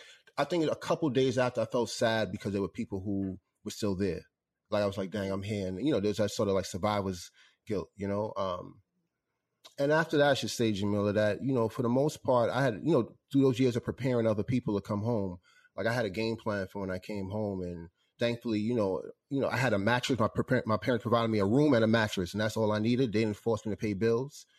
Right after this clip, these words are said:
right away. And it gave me opportunity to volunteer and run Holler, the youth program that I,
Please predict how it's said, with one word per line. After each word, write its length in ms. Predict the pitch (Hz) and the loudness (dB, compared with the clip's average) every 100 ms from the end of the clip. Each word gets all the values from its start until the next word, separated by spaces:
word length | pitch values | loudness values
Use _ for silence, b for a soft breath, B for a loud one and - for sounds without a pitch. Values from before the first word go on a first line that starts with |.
| b b - | b b -6
right 160 | 95 | -4
away. 340 | 101 104 110 101 104 | -2 -2 -2 -4 -6
And 140 | 104 | -6
it 60 | 98 | -4
gave 140 | 113 | -2
me 80 | 107 | -2
opportunity 420 | 107 107 120 110 | -2 -4 -2 -2
to 80 | 104 | 0
volunteer 720 | 101 107 110 107 110 110 107 | 2 2 2 0 2 2 2
and 80 | 92 | 2
run 180 | 104 104 | 0 0
Holler, 400 | 110 107 110 101 | 2 2 2 2
the 100 | 95 | 0
youth 180 | 107 | -2
program 320 | 107 113 107 104 | 0 0 0 0
that 60 | |
I, 100 | 101 | -2